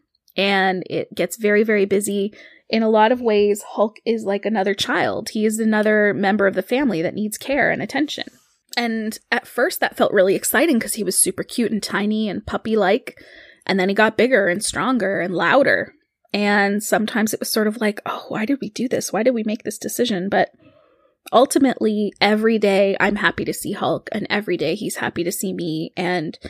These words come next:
it brought a lot of healing into our lives, which I didn't expect, you know, just, like, even the physical touch of the dog alone.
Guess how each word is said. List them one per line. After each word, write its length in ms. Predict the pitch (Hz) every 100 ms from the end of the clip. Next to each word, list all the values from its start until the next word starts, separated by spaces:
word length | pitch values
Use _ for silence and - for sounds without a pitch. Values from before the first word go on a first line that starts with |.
| - - - - -
it 180 | 277 -
brought 220 | 247 339
a 120 | 523
lot 280 | 240 208 277
of 80 | 320
healing 480 | - 208 262 202
into 240 | 180 - -
our 140 | 190
lives, 500 | 180 202 - 110 220
which 160 | 233 240
I 80 | 226
didn't 280 | 226 285
expect, 600 | - - - 269 214 -
you 40 | 226
know, 140 | 226
just, 300 | 220 208 -
like, 260 | 302 302 -
even 220 | 247 294
the 80 | 381
physical 440 | 311 247 240 247 247
touch 260 | - 202
of 100 | 202
the 60 | 202
dog 300 | 196 185 190
alone. 460 | 190 185 185 202